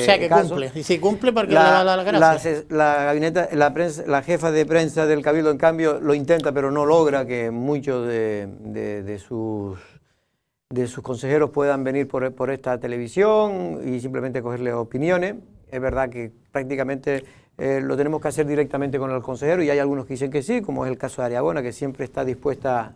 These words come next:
Speaker 2: a, a opinar, el propio Alfredo Mendoza, pero a otros nos cuesta
Speaker 1: Pero,
Speaker 2: mu-,
Speaker 1: Jorge,
Speaker 2: mucho
Speaker 1: ya
Speaker 2: más.
Speaker 1: debería, entendiendo tu queja, ya debería, eh, a pesar de dar la cara, ya debería, cada vez que da la cara,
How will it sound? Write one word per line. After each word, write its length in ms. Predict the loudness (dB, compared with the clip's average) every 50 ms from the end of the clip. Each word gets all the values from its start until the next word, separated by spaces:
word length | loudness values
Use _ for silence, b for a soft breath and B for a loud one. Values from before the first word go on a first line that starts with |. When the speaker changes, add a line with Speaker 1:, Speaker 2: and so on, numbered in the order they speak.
| _ _
Speaker 2:
a, 140 | -10 -8 -8 -8 -8 -8
a 100 | -6 -6
opinar, 520 | -6 -4 -2 0 2 4 4 2 2 -2 B B B B B B
el 140 | -4 -4 -2
propio 340 | 0 0 0 2 2 0
Alfredo 560 | 0 0 0 0 0 2 2 4 4 2 2 2
Mendoza, 640 | 0 -2 0 0 0 0 0 0 0 0 -2 -2 -6 b b b b b
pero 180 | 0 2 4 4
a 140 | 4 4 4
otros 260 | 2 2 0 0 -2
nos 140 | -2 -2 0
cuesta 260 | 0 -2 0 0 0
Speaker 1:
Pero, 140 | 2 4 4
Speaker 2:
mu-, 120 | 4 4
Speaker 1:
Jorge, 180 | 4 4 4 2
Speaker 2:
mucho 140 | 2 2 2 4
Speaker 1:
ya 60 | 4
Speaker 2:
más. 60 | 4 4
Speaker 1:
debería, 480 | 2 2 2 2 2 2 2 2 0 -4 -8 -8
entendiendo 840 | -6 -6 -6 -6 -4 -4 -4 -2 0 0 0 0 0 0 -4 -2
tu 100 | -4 -4
queja, 300 | -2 0 0 0 0 0
ya 160 | 0 0 -2 -2
debería, 420 | -2 -4 -4 -4 -2 -2 -2 -2 -4
eh, 140 | -8 -10 -10 -10 -12 -6
a 160 | -6 -6 -4
pesar 360 | -4 -4 0 2 2 2 2
de 240 | 2 0 -2 -2 B B B B B B B B B B B _
dar 360 | _ 0 4 6 6 6 4
la 200 | 2 0 0 0
cara, 440 | 0 0 0 0 0 -2 -4 -4 -6 -8 -16 -20 _ _ -14 -8
ya 240 | -2 0 0 0
debería, 540 | 2 0 0 0 2 2 2 2 2 0 -2 -6 -6
cada 220 | -2 0 0 2 2
vez 100 | 0 0
que 120 | 0 2
da 100 | 2 2
la 140 | 2 2 2
cara, 440 | 2 4 4 4 4 4 2 0 -4